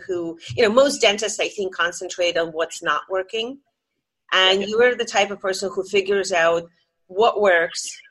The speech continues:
Speaker 1: and then you just do more of that. And, and, and I think that's partly why you were successful. But what I'm curious about with those two offices,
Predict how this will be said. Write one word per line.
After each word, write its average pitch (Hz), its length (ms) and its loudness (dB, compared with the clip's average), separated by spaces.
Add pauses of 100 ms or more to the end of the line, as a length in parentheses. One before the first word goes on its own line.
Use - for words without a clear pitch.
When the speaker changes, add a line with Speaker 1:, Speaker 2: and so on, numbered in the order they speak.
(300)
Speaker 1:
and 196 140 4
then 196 100 4
you 196 100 2
just 180 240 -10
do 190 120 0
more 175 260 0
of 143 140 -8
that. 123 240 -6 (500)
And, 170 240 -2
and, 170 260 0
and 175 220 0
I 180 100 4
think 208 220 -4
that's 175 260 0
partly 175 440 -4
why 160 140 0
you 156 120 -2
were 156 80 -2
successful. 170 480 -2
But 190 140 0
what 262 100 4
I'm 262 140 2
curious 240 400 2
about 170 380 2
with 180 140 -4
those 185 220 -2
two 190 140 -4
offices, 170 520 -2